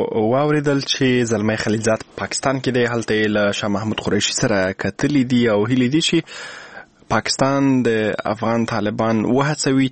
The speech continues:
چې سولې خبرو ته حاضر شي. په همدې موضوع مو، اه، پرون له یو کارپوه سره هم خبرې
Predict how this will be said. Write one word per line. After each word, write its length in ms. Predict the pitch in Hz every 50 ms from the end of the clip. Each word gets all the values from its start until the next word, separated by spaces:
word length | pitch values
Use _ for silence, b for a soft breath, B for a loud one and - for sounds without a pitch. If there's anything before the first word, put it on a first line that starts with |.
| -
چې 160 | - - 123 120 120 120 120 123 - - 120 -
سولې 320 | - 135 127 120 117 110 -
خبرو 260 | 107 110 113 117 113 107 -
ته 160 | 110 107 107 110
حاضر 320 | 101 90 113 113 110 - -
شي. 80 | 123
په 180 | 110 - 135 139
همدې 580 | 151 160 156 180 190 196 190 185 185 180 - 139 139
موضوع 260 | 135 131 127 135 160 165 156 143
مو، 80 | 135
اه، 680 | 131 - - - - - - - - - - 110 104 104 - -
پرون 260 | 117 117 127 135 135 131 127 123 123 - - - -
له 100 | 107 113
یو 100 | 113 107
کارپوه 400 | - - 110 107 - - 127 - -
سره 140 | 127 127
هم 80 | 127 123 -
خبرې 260 | 127 110 123 123 127